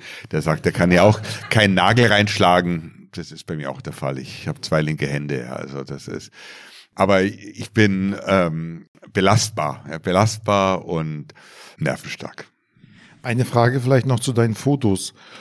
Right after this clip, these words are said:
Speaker 2: Wie weit sind die bearbeitet? Ich meine jetzt vom Ausschnitt her oder eben halt dann auch von,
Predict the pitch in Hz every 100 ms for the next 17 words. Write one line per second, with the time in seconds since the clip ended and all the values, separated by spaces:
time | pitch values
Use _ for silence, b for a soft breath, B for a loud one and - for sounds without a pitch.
0 | B 110 113 127 135 120 120 117 120 104
1 | 117 101 92 90 90 101 - - B B
2 | B B B _ _ 110 107 110 113 110
3 | - - - 107 107 - - 139 117 135
4 | 139 131 123 113 117 110 107 113 113 107
5 | 113 104 101 - 104 101